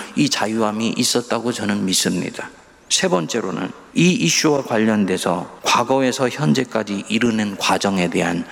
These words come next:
정리가 되어 있어야 됩니다. 문제는 이것이 전혀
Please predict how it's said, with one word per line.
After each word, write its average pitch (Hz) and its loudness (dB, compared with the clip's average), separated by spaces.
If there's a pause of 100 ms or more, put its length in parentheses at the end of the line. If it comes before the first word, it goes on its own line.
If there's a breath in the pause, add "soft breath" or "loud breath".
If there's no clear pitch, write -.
(240 loud breath)
정리가 123 0
되어 92 0
있어야 - 0
됩니다. - -8 (200)
문제는 92 2 (260)
이것이 127 4
전혀 92 0